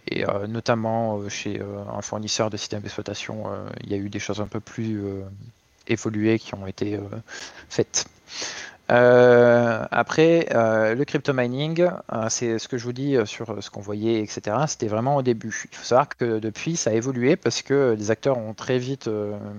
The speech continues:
mis à disposition, euh, sur Internet, que ce soit des chercheurs en sécurité ou acteurs tierces,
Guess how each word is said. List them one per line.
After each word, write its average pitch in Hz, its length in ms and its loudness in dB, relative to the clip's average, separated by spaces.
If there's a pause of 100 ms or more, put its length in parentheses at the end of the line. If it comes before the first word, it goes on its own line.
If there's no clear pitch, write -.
(580)
mis 117 260 -2
à 117 60 2
disposition, 117 800 -4
euh, 107 120 0
sur 110 240 -6
Internet, 107 600 -2
que - 60 -14
ce 113 100 -10
soit 107 200 -4
des 104 180 -8
chercheurs - 480 -8
en 107 40 -6
sécurité 113 560 -2
ou 107 180 -6
acteurs - 400 -8
tierces, - 440 -6